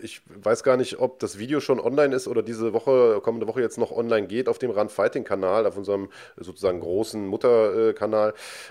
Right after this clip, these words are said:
Äh, da gibt's ein Video, welcher deutsche Kämpfer das Zeug hat, der erste deutsche U-F-C-Champion zu werden. Da haben wir eine Liste gemacht. Da ist Alexander Rakic natürlich leider nicht mit drin in dieser Liste, denn der ist kein Deutscher. Äh,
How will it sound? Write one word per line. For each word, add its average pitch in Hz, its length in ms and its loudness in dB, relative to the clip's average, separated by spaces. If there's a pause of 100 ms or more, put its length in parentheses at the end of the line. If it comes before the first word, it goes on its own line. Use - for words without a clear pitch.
Äh, 104 320 4
da 113 140 6
gibt's 127 160 0
ein 117 60 -4
Video, 135 440 4
welcher 127 760 4
deutsche 147 340 0
Kämpfer 127 400 4
das 117 180 2
Zeug 123 280 2
hat, 113 180 0
der 107 120 4
erste 110 440 0
deutsche 113 480 0
U-F-C-Champion 107 1000 -4
zu 78 220 -14
werden. 85 380 2
Da 82 80 2
haben 92 100 -2
wir 101 40 2
eine 92 100 -2
Liste 113 240 -6
gemacht. 87 400 -2
Da 104 260 2
ist 113 220 -6
Alexander 110 340 0
Rakic 104 340 -2
natürlich 101 240 -4
leider 101 200 2
nicht 107 200 -10
mit 101 120 -8
drin 107 100 2
in 123 80 0
dieser 101 160 0
Liste, 123 220 -4
denn 110 100 4
der 98 120 4
ist 104 100 -6
kein 98 120 0
Deutscher. 127 360 4 (420)
Äh, 117 380 10